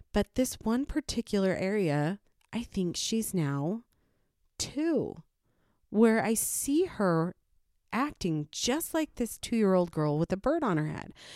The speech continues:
where when something goes the way she doesn't like it, "Brah!" just like this little two-year-old did. And if it is fixed for her, which she kind of has a very self-centered point of view, which I also think comes from the neglect,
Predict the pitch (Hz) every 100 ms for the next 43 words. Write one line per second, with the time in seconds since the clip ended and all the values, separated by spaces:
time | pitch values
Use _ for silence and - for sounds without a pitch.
0 | - - 208 208 220 226 - - 247 285
1 | 339 311 - 196 196 - 196 180 185 -
2 | - 185 190 180 127 185 285 160 135 -
3 | _ - - _ _ - 415 427 392 381
4 | 381 359 359 349 349 311 - 226 - 233
5 | 226 220 208 185 180 - 180 160 156 151
6 | - 277 117 - - - - - 214 214
7 | 214 226 190 - 180 170 - - 302 381
8 | - - - 170 147 143 135 131 202 247
9 | _ 180 170 - - - - - 247 262
10 | 302 254 196 165 147 147 151 151 - 151
11 | - 151 147 147 143 - 151 139 143 135
12 | 135 165 185 - 151 - 139 - - 233
13 | 226 - 233 220 - 226 233 233 220 220
14 | 240 -